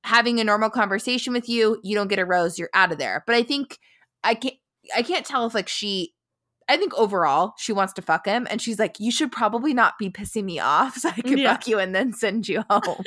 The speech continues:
Speaker 1: <laughs>
Speaker 2: <laughs>
Speaker 1: But I can't
Speaker 2: Yes.
Speaker 1: fuck you right now, <laughs> so I have to wait. Which
Speaker 2: <laughs>
Speaker 1: is, hey, get yours, girl.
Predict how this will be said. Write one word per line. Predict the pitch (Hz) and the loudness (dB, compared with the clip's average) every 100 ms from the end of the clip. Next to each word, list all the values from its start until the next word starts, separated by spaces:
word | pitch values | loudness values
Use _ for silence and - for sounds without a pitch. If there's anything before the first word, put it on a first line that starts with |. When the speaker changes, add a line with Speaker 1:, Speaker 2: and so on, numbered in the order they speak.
| - | -4
Speaker 1:
<laughs> | |
Speaker 2:
<laughs> | 226 320 277 330 - - - 233 - - - 233 269 359 466 453 - | 0 0 2 2 4 2 2 0 0 -4 -4 -4 -6 -6 -6 -6 -4
Speaker 1:
But | 240 | 4
I | - | 8
can't | 381 240 190 | 8 8 4
Speaker 2:
Yes. | |
Speaker 1:
fuck | 185 - | 2 -2
you | 294 269 | 2 6
right | 233 233 | 6 6
now, | 269 247 208 214 | 6 8 8 6
<laughs> | 208 277 | 4 0
so | - 339 294 | 4 4 6
I | 254 - | 6 6
have | 247 254 | 2 2
to | - 214 - | -4 -4 0
wait. | 262 170 - 392 - - 302 - 262 | 0 0 -2 -10 -6 -2 0 0 4
Which | 359 311 | 2 2
Speaker 2:
<laughs> | |
Speaker 1:
is, | 403 - - | -2 -4 -6
hey, | 269 277 160 170 | 0 0 0 0
get | 208 | 0
yours, | - 220 226 | 4 2 2
girl. | 214 294 208 131 | 2 4 4 4